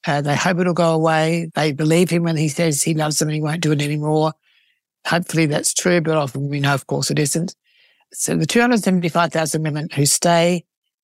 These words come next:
a lot of them want to leave and would leave if they had the money, but they don't have it. And there's something we could do about that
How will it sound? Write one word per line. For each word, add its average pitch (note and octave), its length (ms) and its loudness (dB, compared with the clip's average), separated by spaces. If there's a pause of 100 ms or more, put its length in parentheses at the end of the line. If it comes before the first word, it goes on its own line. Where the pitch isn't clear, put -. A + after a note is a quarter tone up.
a D#3+ 60 2
lot F#3 180 6
of G3 40 2
them F#3 120 2
want F3 220 2
to E3+ 140 0
leave F3 240 4
and D#3+ 100 -2
would E3 160 2
leave D#3 200 2
if D#3 120 -2
they D#3 80 -4
had D3 180 0
the D3 80 -4
money, D#3 440 0
but D#3+ 140 -6
they D3+ 100 0
don't D3 200 0
have D3 200 0
it. D#3+ 220 -2
And C#3+ 280 -6
there's C#3+ 160 0
something D#3 340 -2
we D#3 140 2
could D#3 160 0
do D3+ 140 4
about C#3+ 260 0
that C3+ 220 -4